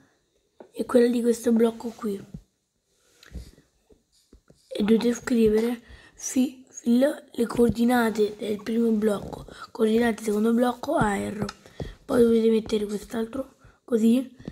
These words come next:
e dovete copiare e incollare il combo qui,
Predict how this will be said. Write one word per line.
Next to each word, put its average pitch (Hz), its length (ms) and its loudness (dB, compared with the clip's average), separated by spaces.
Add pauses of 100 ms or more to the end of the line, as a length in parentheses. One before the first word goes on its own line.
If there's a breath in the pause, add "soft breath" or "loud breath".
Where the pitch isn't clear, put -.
(460 loud breath)
e - 140 -6
dovete 226 320 2
copiare 240 380 0
e 226 60 0
incollare 233 500 2
il 208 160 -8
combo 226 520 -2
qui, 254 340 -4